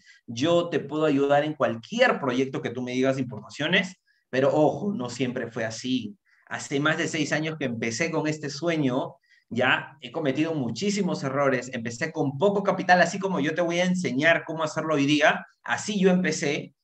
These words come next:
y yo te comento que yo soy ingeniero químico de San Marcos, eh, y mi sueldo como ingeniero químico pues no era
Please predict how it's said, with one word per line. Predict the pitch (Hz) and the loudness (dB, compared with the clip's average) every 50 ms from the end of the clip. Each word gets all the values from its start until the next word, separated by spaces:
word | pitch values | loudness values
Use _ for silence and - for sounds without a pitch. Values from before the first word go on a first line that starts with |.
| _ - | _ -10
y | - 117 123 | -8 -4 0
yo | 139 151 156 160 170 160 | 0 2 2 2 0 -2
te | 160 147 | -2 -4
comento | 120 123 123 127 131 135 131 151 147 - | -4 -2 0 2 2 2 2 0 -2 -2
que | 135 127 117 | -2 -2 2
yo | 127 127 131 131 135 135 135 135 - | 2 4 6 6 6 6 4 2 0
soy | - - 135 131 139 | -2 -2 -2 -2 -2
ingeniero | 131 - 127 117 120 123 120 117 | -4 -6 -6 -4 -4 -4 -4 -4
químico | 151 160 170 156 - - 123 113 113 | -4 -2 -2 -4 -4 -6 -8 -8 -6
de | 113 110 | -6 -6
San | 113 120 113 113 | -6 -4 -2 4
Marcos, | 131 139 143 135 - - 143 - - - _ _ _ _ _ _ _ _ _ | 4 4 4 4 0 -4 -6 -8 -8 -16 _ _ _ _ _ _ _ _ _
eh, | - 123 123 123 123 120 123 - | -8 -4 -2 -2 -2 -2 -2 0
y | 131 135 131 | 2 2 4
mi | 127 120 | 4 2
sueldo | - 135 160 160 156 156 156 | 0 0 2 2 2 2 2
como | 151 143 135 | -2 -2 -4
ingeniero | 123 113 123 120 123 123 123 120 | -4 -4 -4 -6 -4 -4 -4 -2
químico | 131 127 127 127 127 - | -2 -2 -2 -2 -4 -6
pues | - 117 110 117 | -6 -6 -10 -8
no | 120 117 117 123 | -8 -6 -4 0
era | 123 123 127 120 | 2 2 2 2